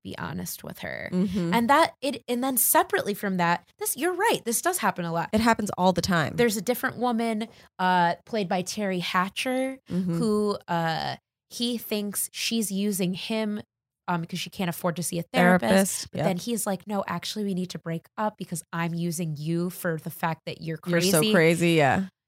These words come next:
Speaker 1: So, yeah, it's weird. It's
Speaker 2: And then
Speaker 1: weird.
Speaker 2: there's his friend from high school.
Speaker 1: Laura Lanley?
Speaker 2: Laura, who wants to hook up, and then he's like,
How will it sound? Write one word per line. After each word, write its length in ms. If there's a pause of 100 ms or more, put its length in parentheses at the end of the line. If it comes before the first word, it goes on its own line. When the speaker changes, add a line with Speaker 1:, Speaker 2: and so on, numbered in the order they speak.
Speaker 1:
So, 280
yeah, 240
it's 180
weird. 580
It's 200
Speaker 2:
And 140
then 160
Speaker 1:
weird. 60
Speaker 2:
there's 320
his 460
friend 240
from 140
high 220
school. 560 (1000)
Speaker 1:
Laura 520
Lanley? 680
Speaker 2:
Laura, 560
who 140
wants 420
to 80
hook 220
up, 240
and 100
then 80
he's 160
like, 240